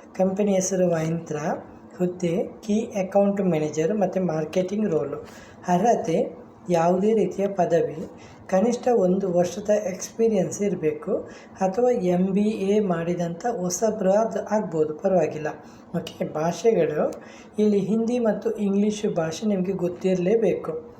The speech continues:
ಓಕೆ, ಹಾಗೆ ವರ್ಷದ ಮಟ್ಟ ಲೆವೆಲ್ ಫೋರು, ಶಿಫ್ಟ್ ಇದೆ ರೊಟೇಷನಲ್ಲು. ಬೆಳಿಗ್ಗೆ ಏಳರಿಂದ ರಾತ್ರಿ ಒಂಬತ್ತರವರೆಗೆ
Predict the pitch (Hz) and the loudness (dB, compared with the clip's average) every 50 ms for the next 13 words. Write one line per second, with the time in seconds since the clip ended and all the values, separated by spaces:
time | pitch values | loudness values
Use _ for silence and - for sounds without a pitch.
0 | - - - - 185 175 175 - 220 208 180 - - - - - - - - 202 | -20 -20 -8 -2 -2 -2 0 0 0 0 0 0 -4 -10 -16 -18 -20 -10 0 0
1 | 208 208 175 175 165 185 220 - - - - - - - 190 185 185 180 - 240 | 2 2 2 2 2 2 2 0 -2 -8 -14 -18 -4 2 4 4 4 4 0 0
2 | 226 214 208 190 175 180 - - 175 170 170 170 175 190 214 226 208 185 - 190 | 0 2 2 2 0 0 0 0 0 2 4 4 4 4 4 2 2 0 0 2
3 | 185 190 180 160 156 170 214 226 - - - 220 - - - - - 220 165 170 | 4 4 4 4 4 2 0 -2 -4 -2 -4 -4 -4 -4 -10 -4 -4 -2 0 2
4 | 165 190 220 202 175 180 - 185 185 185 - - 175 165 156 156 165 202 269 - | 2 2 4 2 0 0 0 0 -2 -2 -2 -2 -4 -4 -2 -4 -2 -2 -2 -4
5 | - - - - - - - - 190 180 185 196 214 202 226 208 214 - 202 190 | -6 -12 -18 -18 -20 -20 -8 -2 2 2 4 4 2 2 0 0 0 0 2 4
6 | 202 208 208 202 180 170 156 151 143 151 160 196 254 277 - - - - - - | 4 6 6 6 4 4 0 0 -2 2 2 2 2 2 0 -8 -12 -18 -20 -20
7 | - - 185 180 190 185 185 202 220 220 175 185 185 180 185 202 190 196 - 208 | -4 2 4 4 4 4 4 2 0 0 2 2 4 4 4 4 2 2 2 4
8 | 214 226 226 - 185 190 196 185 190 190 185 180 156 147 147 151 165 247 | 4 4 2 2 4 4 4 6 6 6 4 4 2 0 -2 0 0 0